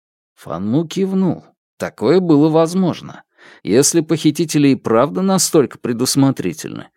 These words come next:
обнаружить их укрытие будет очень тяжело. Перед ними стояли четыре здания с двадцатью подъездами, всего двести сорок квартир.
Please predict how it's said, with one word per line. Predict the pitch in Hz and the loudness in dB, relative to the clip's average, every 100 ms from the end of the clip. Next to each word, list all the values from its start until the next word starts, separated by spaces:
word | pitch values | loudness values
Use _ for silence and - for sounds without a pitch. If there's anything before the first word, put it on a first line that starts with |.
| _ - - | _ -16 -6
обнаружить | 90 113 123 135 123 - | -2 2 2 2 0 0
их | 127 | 0
укрытие | 120 - 117 135 160 156 | 0 0 0 2 2 2
будет | 123 120 123 - | 2 -2 -4 -4
очень | 175 - - 180 160 | -6 -6 -8 -6 -6
тяжело. | 156 147 139 139 107 69 - _ _ _ _ _ - | -2 -2 2 2 2 -2 -10 _ _ _ _ _ -6
Перед | 104 104 | -4 0
ними | 120 123 | 2 2
стояли | 117 - 120 127 127 | 0 2 2 4 2
четыре | - 120 - 170 165 | -2 -6 0 2 2
здания | 156 139 156 107 90 | 0 0 0 0 -6
с | 80 | -8
двадцатью | 98 101 - 107 143 143 | -6 -4 -4 -4 -2 -2
подъездами, | 147 135 143 127 90 - - - _ _ - | 0 0 0 -2 -2 -12 -16 -20 _ _ -10
всего | - 151 127 123 170 | -4 0 2 4 2
двести | 135 110 147 - - | 2 2 2 0 0
сорок | 156 - 113 110 - | -2 0 0 0 -2
квартир. | - 123 113 - - - | -2 -2 -2 -10 -14 -16